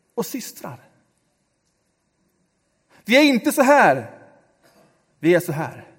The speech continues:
Det finns bara ett sånt förhållande. Och det är Fader i himlen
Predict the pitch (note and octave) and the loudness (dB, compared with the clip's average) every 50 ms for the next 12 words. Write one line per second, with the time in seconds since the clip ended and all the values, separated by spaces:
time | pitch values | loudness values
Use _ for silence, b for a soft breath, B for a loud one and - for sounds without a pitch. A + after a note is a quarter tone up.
0 | _ _ _ _ _ _ _ _ _ _ _ b b b b b - G#3+ - C#4 | _ _ _ _ _ _ _ _ _ _ _ b b b b b -8 -6 -4 -4
1 | C#4 - D4 C4+ B3+ C4+ C#4 - - C#4 D4+ - - - - B3+ A#3 A3 A#3 G#3 | -2 2 2 2 2 2 -2 -6 -2 -2 -2 -2 0 0 0 0 0 0 -2 0
2 | G3 E3 D3+ C#3+ C#3 C3+ B2+ A2+ - - - - _ _ _ _ _ _ _ _ | 0 0 0 -2 -2 -2 -6 -6 -8 -14 -20 -20 _ _ _ _ _ _ _ _
3 | _ _ _ _ _ _ E3+ F3 G#3 F#3 - - A#3 G3 E3+ F3+ G3+ G#3 G#3 A3 | _ _ _ _ _ _ -4 -4 -4 -2 0 2 2 4 4 2 2 0 -2 -4
4 | G3+ E3+ D3+ D3+ D#3+ D#3+ D#3 D#3 D3+ | -4 -4 -2 -2 -2 -2 -4 -6 -10